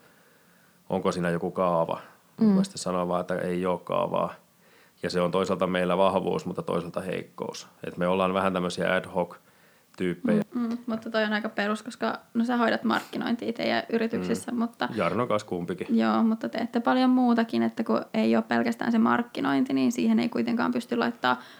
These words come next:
Speaker 3: kaikkea työpanostaansa.
Speaker 1: Se on, se on juuri näin, ja, ja sitten sen takia, jos, jos miettii vaikka, vaikka tota J C I-toimintaa, niin siellä on välillä joku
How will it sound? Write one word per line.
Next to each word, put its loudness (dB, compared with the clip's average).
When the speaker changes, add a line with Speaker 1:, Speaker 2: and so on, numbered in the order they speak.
Speaker 3:
kaikkea 0
työpanostaansa. -4
Speaker 1:
Se -4
on, 0
se -2
on 0
juuri 0
näin, 4
ja, 4
ja -4
sitten -4
sen -4
takia, 0
jos, -8
jos -4
miettii 0
vaikka, 0
vaikka -6
tota -6
J -6
C 0
I-toimintaa, 0
niin 0
siellä 0
on -2
välillä 0
joku -4